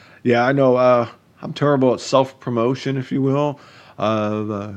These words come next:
trying to get a hold of people. Or I, I've asked a few people, and we just haven't worked out a schedule yet. Uh, I do think that'll eventually come together. And we'll go see how those ones work out.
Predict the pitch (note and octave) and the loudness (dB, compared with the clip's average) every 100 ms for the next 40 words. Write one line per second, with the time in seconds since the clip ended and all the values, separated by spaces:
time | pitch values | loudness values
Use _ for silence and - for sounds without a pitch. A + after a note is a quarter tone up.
0 | F#2 - A2+ A2+ A2 G#2+ A#2+ A#2 - A#2+ | -12 -8 -6 -4 -6 -2 -2 -2 -4 -6
1 | A#2 A#2 A#2 A2 F#2 - - G2 - A#2+ | -2 0 0 -2 -4 -8 -8 -8 -6 -2
2 | A#3 D4+ - A#2 B2 A#2+ B2 A#2+ B2 A2 | -2 -2 -6 -6 -4 -4 -4 -6 -6 -6
3 | G#2 A2+ A2+ A2 G#2 G#2 G#2+ G2 G2 - | -8 -8 -8 -8 -10 -10 -8 -10 -12 -8
4 | A2+ G2+ F#2+ G2 F#2 F#2 - - - - | -6 -6 -6 -8 -8 -10 -14 -20 -20 -10
5 | - G2 E2+ - A2+ A2 G2+ B2 G#2 G2 | -6 -6 -6 -8 -8 -6 -6 -8 -8 -10
6 | G2+ G2 F2 - F#2 F#2+ G#2 - G2+ G2+ | -10 -12 -14 -20 -16 -12 -12 -10 -10 -8
7 | F#2+ F#2 F2+ F2 G2 F#2+ E2+ E2+ G2+ C3 | -8 -8 -10 -12 -12 -12 -12 -12 -6 -4
8 | B2 - _ _ _ _ _ _ _ _ | -4 -10 _ _ _ _ _ _ _ _
9 | _ - - - - - - - G2+ G2+ | _ -20 -20 -20 -20 -20 -20 -12 -10 -8
10 | G#2 G#2 G#2+ G#2+ G#2+ A2 A2+ - _ _ | -6 -6 -6 -8 -10 -10 -12 -16 _ _
11 | _ _ _ _ _ _ _ _ _ - | _ _ _ _ _ _ _ _ _ -8
12 | A2+ A2 A2+ G#2 - - A#2+ G#2 G2+ A2+ | -6 -2 -2 -4 -10 -4 -2 -2 0 -2
13 | A#2 A#2 A2 A#2 - A2+ C#3 - | -2 -4 -2 -2 0 -2 -2 -6